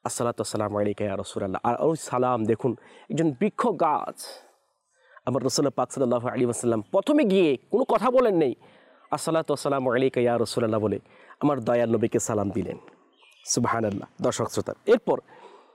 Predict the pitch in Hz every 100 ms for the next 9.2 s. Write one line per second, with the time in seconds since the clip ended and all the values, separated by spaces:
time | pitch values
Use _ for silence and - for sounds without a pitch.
0 | _ _ _ 190 - 294 - 151 170 -
1 | 226 139 120 165 277 202 - _ _ _
2 | _ _ _ _ - 247 135 139 131 123
3 | 113 110 101 151 - - - - _ _
4 | _ _ - - - - 165 254 202 165
5 | 165 - 269 - 190 233 220 - 277 262
6 | - 254 233 269 254 196 160 123 104 -
7 | 143 - 151 139 135 151 143 - 127 -
8 | 127 120 120 117 113 110 110 104 113 110
9 | 107 -